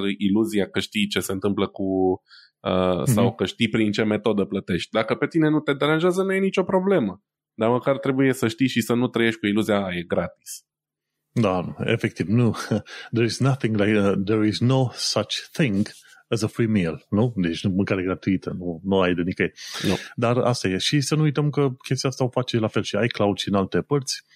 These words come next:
Speaker 2: În momentul de față, se pare că Google Drive a, a avut niște erori de A I, știi, de-au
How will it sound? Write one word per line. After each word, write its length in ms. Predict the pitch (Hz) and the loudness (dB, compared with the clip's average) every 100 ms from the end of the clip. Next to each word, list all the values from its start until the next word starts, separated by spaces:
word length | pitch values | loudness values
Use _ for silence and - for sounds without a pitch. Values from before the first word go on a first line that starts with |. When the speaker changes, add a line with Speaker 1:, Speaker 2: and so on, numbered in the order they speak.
| - - - | -20 -20 -6
Speaker 2:
În 100 | 127 | 0
momentul 400 | 135 117 120 - | 2 4 2 2
de 100 | 101 | -2
față, 400 | 101 143 131 143 | 0 0 0 -2
se 140 | 123 113 | -2 -2
pare 260 | - 127 | -2 -2
că 180 | 120 120 | 0 0
Google 320 | 107 123 113 | 0 0 0
Drive 240 | 104 123 113 | 0 0 2
a, 60 | 113 107 - _ _ _ _ _ _ _ | 0 -2 -6 _ _ _ _ _ _ _
a 80 | - | -2
avut 180 | 107 120 | -2 0
niște 260 | 113 - 104 | -2 0 0
erori 280 | 101 113 | 2 0
de 360 | 95 104 104 107 | 0 0 2 2
A 80 | 98 | 2
I, 80 | 92 - - 85 | -2 -8 -18 -14
știi, 240 | - 95 | -4 -2
de-au 300 | 90 90 87 | 0 -2 -2